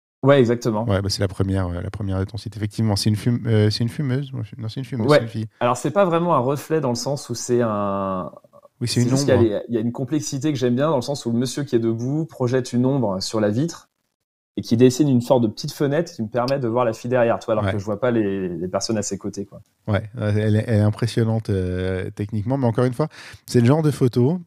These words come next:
Speaker 2: où tu te demandes, euh, ce qui, ce qui s'est passé au niveau technique dans cette photo, et en fait, une fois que tu prends le temps de t'arrêter, tu vois qu'il y a, il y a, il y a tellement de poésie dedans que, en fait, la technique est pas, euh, enfin, évidemment, elle est importante et voilà, mais en fait,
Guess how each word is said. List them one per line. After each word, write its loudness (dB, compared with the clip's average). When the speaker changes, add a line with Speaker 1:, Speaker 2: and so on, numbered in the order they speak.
Speaker 2:
où -4
tu -6
te -4
demandes, 0
euh, 2
ce -12
qui, -10
ce -14
qui -2
s'est -2
passé 0
au 2
niveau 2
technique -2
dans 0
cette -2
photo, 2
et 2
en -2
fait, -4
une -6
fois -4
que -8
tu -4
prends -2
le 2
temps -2
de -2
t'arrêter, 2
tu -4
vois 4
qu'il -2
y 0
a, 2
il -4
y 2
a, 0
il -10
y -2
a -2
tellement -4
de 0
poésie 0
dedans 2
que, -2
en -4
fait, -2
la -2
technique -6
est 0
pas, 2
euh, 0
enfin, -2
évidemment, 4
elle 4
est 2
importante -2
et 0
voilà, 2
mais 0
en -4
fait, 2